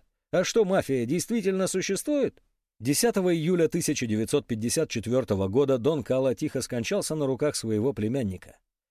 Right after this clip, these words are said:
В прессе утверждалось, что последними произнесенными им словами было «как прекрасна жизнь».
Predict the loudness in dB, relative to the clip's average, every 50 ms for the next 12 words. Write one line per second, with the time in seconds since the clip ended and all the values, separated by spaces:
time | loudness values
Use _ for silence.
0 | _ _ _ 0 2 2 2 0 0 0 0 0 0 2 2 2 4 4 2 0
1 | -2 -6 _ _ _ _ _ _ _ -12 -2 0 2 2 2 2 2 0 0 2
2 | 2 2 2 2 0 0 0 0 2 0 2 2 0 -2 0 0 0 0 0 0
3 | 0 0 0 -2 -2 -2 -2 0 0 0 0 -2 -2 -2 0 2 2 2 2 2
4 | 0 -2 -2 -4 -2 -4 -4 -4 -2 0 0 0 0 0 -2 -4 -2 -2 0 0
5 | 0 0 -2 -6